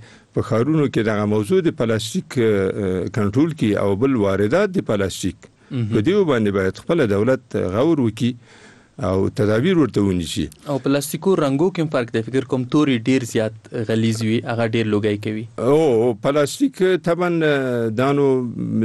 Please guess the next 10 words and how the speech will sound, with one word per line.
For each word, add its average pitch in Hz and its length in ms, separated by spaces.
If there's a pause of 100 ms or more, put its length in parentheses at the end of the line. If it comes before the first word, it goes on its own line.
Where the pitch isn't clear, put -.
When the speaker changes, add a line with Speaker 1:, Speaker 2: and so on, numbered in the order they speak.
(120)
Speaker 1:
د 113 120
صنعت، 131 640
د 123 220
نوي 120 380
صنعت 127 460
البته 120 380
حال، 120 260
اه، 107 380 (300)
دا 113 200
چې 104 340